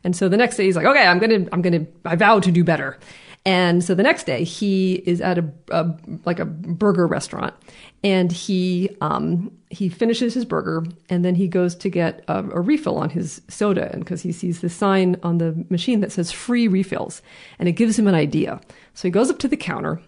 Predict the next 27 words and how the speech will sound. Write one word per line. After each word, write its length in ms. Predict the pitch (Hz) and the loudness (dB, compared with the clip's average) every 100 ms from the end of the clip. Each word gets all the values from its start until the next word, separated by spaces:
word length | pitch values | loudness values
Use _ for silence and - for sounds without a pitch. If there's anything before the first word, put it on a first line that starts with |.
| - _ - | -20 _ -4
and 160 | 185 | 0
he 60 | 185 | 0
s-, 240 | 175 - - | -4 -8 -4
and 100 | 160 | 0
he 120 | 170 | 0
squares 480 | - - 381 381 339 | -2 2 4 4 2
his 120 | 311 | -2
shoulders 520 | - 233 220 214 202 | 2 2 4 2 0
and 160 | 160 185 | 0 0
looks 220 | 349 - | -2 -2
the 120 | 269 | 0
guy 200 | 226 214 | 2 2
in 120 | 208 | 2
the 140 | 202 151 | 0 2
eye 220 | 170 170 | 2 2
and 200 | - 175 | 0 -4
speaks 400 | - 277 269 - | -2 -2 -2 -4
in 160 | 180 | -2
a 60 | 175 | 0
normal 420 | 202 339 302 277 | 2 2 2 0
tone 420 | 269 240 226 226 226 - - - | -2 0 2 0 -2 -10 -16 -4
and 180 | 202 214 | 0 2
at 80 | 185 | 4
a 80 | |
normal 400 | 175 185 226 196 | 4 4 4 2
speed, 760 | 170 - - 311 180 165 175 - _ - - _ - | -2 -4 0 2 2 0 -2 -8 _ -20 -20 _ -2
"Hey, 480 | 349 480 160 156 | 2 4 4 0